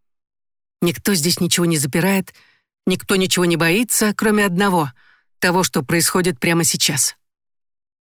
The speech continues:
Ступеньки невероятно узкие и крутые, и в придачу в ужасном состоянии. Я цепляюсь за верёвочные перила, панический страх застит глаза,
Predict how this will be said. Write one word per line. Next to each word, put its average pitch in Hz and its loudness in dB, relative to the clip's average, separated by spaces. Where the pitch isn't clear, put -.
Ступеньки 180 -4
невероятно 160 0
узкие 170 0
и - -2
крутые, 160 -2
и 175 0
в - -8
придачу 180 0
в 156 0
ужасном 165 0
состоянии. 147 -2
Я 165 -2
цепляюсь 165 -2
за 147 -2
верёвочные 156 0
перила, 175 0
панический 170 0
страх 175 0
застит 151 -2
глаза, 165 0